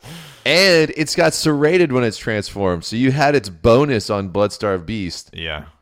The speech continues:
Speaker 1: <laughs> It still doesn't help.
Speaker 2: No, it wasn't good enough. There's so many
Speaker 1: Oh,
Speaker 2: good weapons
Speaker 1: man.
Speaker 2: in that game. <laughs>
Speaker 1: I know, dude.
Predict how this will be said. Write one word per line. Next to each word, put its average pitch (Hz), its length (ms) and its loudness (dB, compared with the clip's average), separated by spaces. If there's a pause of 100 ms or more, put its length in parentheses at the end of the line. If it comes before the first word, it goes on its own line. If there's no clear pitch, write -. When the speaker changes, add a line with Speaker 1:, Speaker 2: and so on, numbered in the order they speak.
(320)
Speaker 1:
<laughs> - 60 -4 (360)
It 131 140 -8
still 143 400 0
doesn't 160 540 -2
help. - 600 -4 (220)
Speaker 2:
No, 110 500 -6
it 101 100 -4
wasn't 101 420 -8
good 98 160 -6
enough. 90 420 -8 (880)
There's 107 240 -2
so 131 100 -4
many 120 160 2
Speaker 1:
Oh, 113 200 4
Speaker 2:
good 104 80 0
weapons 107 240 2
Speaker 1:
man. 101 220 0
Speaker 2:
in 98 40 -10
that 104 220 -8
game. 123 380 -2 (540)
<laughs> - 160 -18
Speaker 1:
I 120 200 -4
know, 117 340 2
dude. 107 380 -2